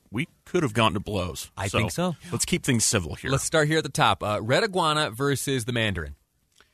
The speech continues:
Speaker 1: I feel there is no debate here. Red Iguana, hundred percent.
Speaker 2: Yeah, right? No question.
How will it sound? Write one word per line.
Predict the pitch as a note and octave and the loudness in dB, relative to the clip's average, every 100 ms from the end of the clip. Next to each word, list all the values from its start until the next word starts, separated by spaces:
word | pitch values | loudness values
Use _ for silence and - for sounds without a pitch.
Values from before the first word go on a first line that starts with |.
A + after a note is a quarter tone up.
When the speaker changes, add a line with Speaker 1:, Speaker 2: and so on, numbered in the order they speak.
| _ _ - | _ _ -16
Speaker 1:
I | G#2+ | -2
feel | B2+ A2+ | 0 4
there | A2 G2 | 4 2
is | F2+ | 0
no | G2+ G#2 G2 | 2 2 2
debate | F2+ G2 A2 | 2 0 0
here. | - G#2 G#2+ | -2 -2 -2
Red | F2+ F2 | -4 -6
Iguana, | F#2 F2+ E2 D2 - - | -4 -4 -4 -6 -10 -14
hundred | F#2 F#2 | -10 -8
percent. | - - C2 - | -6 -8 -8 -6
Speaker 2:
Yeah, | F3+ B2 | -4 -4
right? | A2+ G3+ G#3+ - | -4 -6 -6 -2
No | D#3 A3 | 2 2
question. | A3 A3+ - | 2 -2 -4